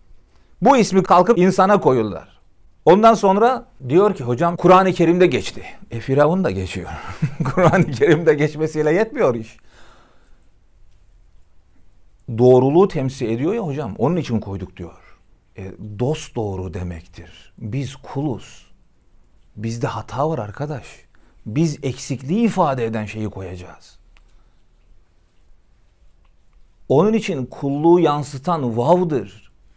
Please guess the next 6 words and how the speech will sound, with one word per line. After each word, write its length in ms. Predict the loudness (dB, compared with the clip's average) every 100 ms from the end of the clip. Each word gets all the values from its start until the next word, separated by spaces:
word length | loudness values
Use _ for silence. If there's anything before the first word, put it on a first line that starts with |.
| _ _ _ _
Vav 340 | -2 4 6 6
olarak 540 | 4 4 4 2 -2
hep 180 | -8 -6
temsil 440 | -4 -4 -4 -2
etti 280 | -2 -2 -8
ecdad. 640 | -6 -4 -4 -6 -10 -20